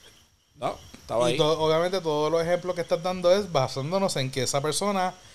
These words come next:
Speaker 2: no está bien, si fue
Speaker 1: Exacto.
Speaker 2: él, y todas las que sigan aproxi-,
Speaker 1: La otra es, "Muchas gracias, me encanta".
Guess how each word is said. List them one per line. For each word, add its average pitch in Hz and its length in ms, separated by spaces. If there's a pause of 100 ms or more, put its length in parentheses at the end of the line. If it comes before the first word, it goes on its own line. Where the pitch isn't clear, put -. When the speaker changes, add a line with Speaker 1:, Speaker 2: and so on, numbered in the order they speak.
(260)
Speaker 2:
no 123 240
está 139 280
bien, 185 520 (220)
si 123 320
fue 139 300
Speaker 1:
Exacto. 147 320
Speaker 2:
él, 98 180 (380)
y 117 180
todas 127 300
las 135 120
que 135 140
sigan 131 460
aproxi-, 120 340
Speaker 1:
La 143 260
otra 156 400
es, 175 200
"Muchas 147 380
gracias, 180 400
me 156 100
encanta". 143 600